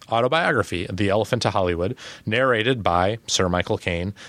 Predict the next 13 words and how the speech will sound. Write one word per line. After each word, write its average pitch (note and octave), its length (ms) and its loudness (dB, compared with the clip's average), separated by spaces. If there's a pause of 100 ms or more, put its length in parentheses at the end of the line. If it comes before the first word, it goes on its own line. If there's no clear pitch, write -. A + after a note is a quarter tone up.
(120)
Um, F#2+ 180 0
it's - 180 -2
ten A#2+ 260 -2
hours A2+ 380 2
of F#2 200 -2
Michael G2+ 360 0
Cainian G2 440 2
goodness, F#2+ 340 0
I F2+ 80 4
assume F2+ 300 0
saying F2 280 0
things F2+ 260 -2
like, F2 260 0